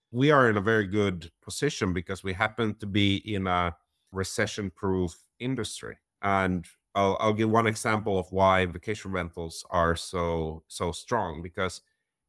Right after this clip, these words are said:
if people have money, let's, let's talk only about, uh, U S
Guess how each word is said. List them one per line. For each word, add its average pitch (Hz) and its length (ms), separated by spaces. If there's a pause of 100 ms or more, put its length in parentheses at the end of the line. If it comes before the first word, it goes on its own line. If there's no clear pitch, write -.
if 113 140 (320)
people 143 280
have 143 140
money, 107 480 (280)
let's, 113 260
let's 127 200
talk 131 240
only 117 280
about, 92 540 (160)
uh, 90 200
U 95 420
S - 360